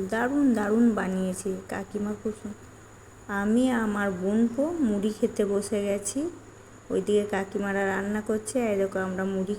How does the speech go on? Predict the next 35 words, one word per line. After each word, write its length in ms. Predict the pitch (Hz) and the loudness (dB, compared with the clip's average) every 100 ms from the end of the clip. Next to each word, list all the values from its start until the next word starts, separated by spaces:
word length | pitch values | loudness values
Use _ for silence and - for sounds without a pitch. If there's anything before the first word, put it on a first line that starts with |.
| 226 | -4
খাচ্ছি, 340 | 208 208 - 277 - | -4 -4 -4 -4 -2
তরকারি 500 | 214 185 - 185 202 190 | -4 -2 -4 -2 -2 -2
বোনদে 420 | 190 190 185 220 269 - | -2 -2 0 0 0 -4
দিয়ে 200 | 196 202 | -4 -4
মুড়ি 280 | 196 190 196 - | -4 -4 -6 -6
খাচ্ছি। 340 | 202 - - 277 - - - - - - | -8 -8 -12 -12 -14 -20 -20 -20 -12 -2
আর 160 | 190 - - | -2 -2 0
এইদিকে 480 | 226 240 269 254 277 | 2 4 2 4 4
আমরা 340 | 240 240 240 | 6 6 4
বসে 360 | 214 214 214 233 | 4 2 2 2
আছি, 260 | 220 220 220 | 2 2 2
আমার 360 | 202 196 208 208 185 | 2 2 0 0 0
দিদি, 340 | 196 180 214 | -2 2 2
মাসি, 500 | 208 202 190 - - 247 | 2 2 0 -2 0 2
আর 140 | 226 | 2
এগুলো 320 | 208 196 190 208 | 4 4 2 2
হচ্ছে 260 | 202 202 247 | 0 0 0
আমার 200 | 247 247 | 2 4
মাসির 480 | 214 175 - 208 190 | 2 0 -2 -2 0
মেয়ে, 220 | 185 175 175 | -2 -4 -2
ছোট 240 | 220 208 208 | -2 0 0
মেয়ে, 320 | 208 247 269 226 | 0 2 2 2
আর 80 | 196 | 2
এইটা 260 | 185 190 180 | 0 -2 0
বড় 180 | 175 175 175 | 0 2 0
মেয়ে। 280 | 175 180 185 - - - - - - - - | -2 -4 -8 -14 -20 -20 -20 -20 -20 -20 -4
তো 60 | 311 302 | -4 0
কতদিন 480 | 294 294 302 311 330 320 | 0 2 2 4 6 4
পর 160 | 277 240 214 | 4 2 4
দেখা 280 | 208 208 | 2 2
হলো, 300 | 220 220 208 208 214 - - - | 2 4 4 2 0 -8 -18 -2
ঠিক 180 | 330 320 320 | 2 2 2
কুড়ি 240 | 240 233 | 4 6
বছর 460 | 226 233 240 262 262 269 - - | 6 4 4 4 6 4 -2 0
পর 180 | 214 208 | 4 4